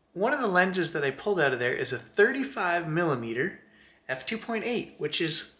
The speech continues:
what I've stuck on the Sony Z V E one right here. Look at that, uh, bokeh in the background. Look at the sharpness of this old lens.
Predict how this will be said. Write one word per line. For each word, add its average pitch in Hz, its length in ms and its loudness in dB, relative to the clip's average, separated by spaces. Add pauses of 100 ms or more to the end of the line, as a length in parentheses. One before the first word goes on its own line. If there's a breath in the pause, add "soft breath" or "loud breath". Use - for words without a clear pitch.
(120)
what 202 140 0
I've 196 160 2
stuck - 400 -4 (100)
on 175 180 0
the 185 180 0
Sony 190 360 -2
Z 180 200 -2
V 185 300 -4
E 190 60 -2
one 185 220 -2
right 165 180 -6
here. 196 300 -2 (1700 loud breath)
Look 294 160 -2
at - 140 -6
that, 196 360 0
uh, 180 240 2 (480 loud breath)
bokeh 202 360 4
in 202 80 0
the 175 80 0
background. 156 600 -2 (1200 soft breath)
Look 285 140 -8
at - 100 -12
the - 60 -4
sharpness 277 560 2
of 165 80 0
this 151 280 -2
old 156 180 0
lens. 131 400 -6